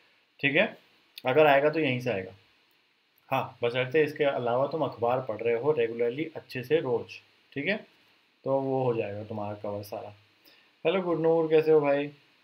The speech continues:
करते तो हैं, गलत हो जाते हैं। आज, आज देखना भाई, आज देखना कितने गलत होते हैं, कितने सही होते हैं। ठीक है, चलो फरवरी last part हम शुरू करते हैं।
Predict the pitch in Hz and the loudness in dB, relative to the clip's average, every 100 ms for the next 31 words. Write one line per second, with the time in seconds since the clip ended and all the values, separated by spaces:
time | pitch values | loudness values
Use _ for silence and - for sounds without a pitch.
0 | _ _ _ _ _ _ _ _ _ _ | _ _ _ _ _ _ _ _ _ _
1 | _ _ _ - 131 131 151 151 143 147 | _ _ _ -8 -4 0 0 0 -4 -4
2 | 139 143 139 139 135 131 147 151 151 165 | 0 0 0 -2 -2 -2 -6 0 2 2
3 | 151 151 156 156 143 135 - 117 104 104 | 0 2 2 2 -4 -6 -6 -8 -8 -4
4 | 113 117 117 117 113 160 156 131 127 120 | -2 -4 -4 -6 -4 -8 -8 -8 -6 -2
5 | 120 120 120 120 143 143 - 131 - 123 | -2 -2 -6 -6 -8 -10 -14 -14 -10 -6
6 | 123 - 143 151 _ _ _ _ _ _ | -6 -6 -8 -8 _ _ _ _ _ _
7 | _ _ 139 165 202 190 _ _ _ _ | _ _ -4 -2 -2 -6 _ _ _ _
8 | _ 135 113 98 - _ 127 123 139 151 | _ -4 -2 -4 -14 _ -4 -4 -4 -4
9 | 151 - 120 120 131 127 - - - _ | -4 -10 -8 -4 -4 -6 -14 -20 -20 _
10 | _ _ _ _ _ _ _ _ _ 120 | _ _ _ _ _ _ _ _ _ -4
11 | 123 123 127 127 127 127 131 127 135 131 | -4 -6 -10 -10 -10 -6 -6 -6 -6 -4
12 | 160 165 | -4 -4